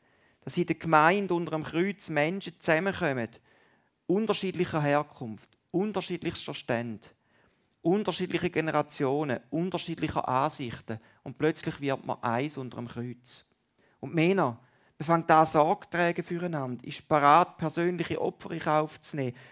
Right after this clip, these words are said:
für den anderen und lebt aufrichtig Liebe. Ich weiss nicht, über die Leben-Live-Zeitschrift, habt ihr die schon gesehen? Habt ihr die schon gesehen?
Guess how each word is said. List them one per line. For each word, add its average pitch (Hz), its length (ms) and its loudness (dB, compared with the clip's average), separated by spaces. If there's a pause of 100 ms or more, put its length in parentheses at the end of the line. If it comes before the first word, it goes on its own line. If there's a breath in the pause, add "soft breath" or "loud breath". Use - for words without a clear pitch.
(100)
für 160 160 4
den 160 100 4
anderen 139 480 -2 (220 soft breath)
und 139 160 -6
lebt 147 560 2
aufrichtig 160 640 -6
Liebe. 131 480 -6 (920 soft breath)
Ich - 40 -2
weiss 175 180 8
nicht, 185 100 2
über 180 160 4
die 170 140 4
Leben-Live-Zeitschrift, 170 1300 4 (100)
habt 156 220 0
ihr 170 60 6
die 165 100 2
schon 156 160 -2
gesehen? 165 480 2 (1400 soft breath)
Habt 147 160 -4
ihr 143 80 -2
die 139 160 -2
schon 139 120 -8
gesehen? 127 320 -2